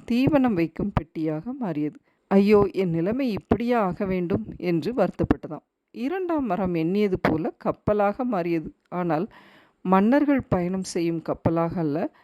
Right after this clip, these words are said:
மீன்பிடி படகாக மாறியது. மூன்றாவது மரமும் வெட்டப்பட்டு ஒரு அறையில் வைக்கப்பட்டது.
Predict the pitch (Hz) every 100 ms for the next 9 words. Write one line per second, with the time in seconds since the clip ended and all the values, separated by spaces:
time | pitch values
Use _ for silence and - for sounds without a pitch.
0 | _ _ _ - 220 262 311 330 196 160
1 | 170 - 160 156 170 185 165 - 285 226
2 | 160 156 - _ _ _ - 233 302 349
3 | 320 269 196 190 170 190 233 247 - 175
4 | 170 147 254 330 208 208 196 190 185 226
5 | 226 151 151 156 151 143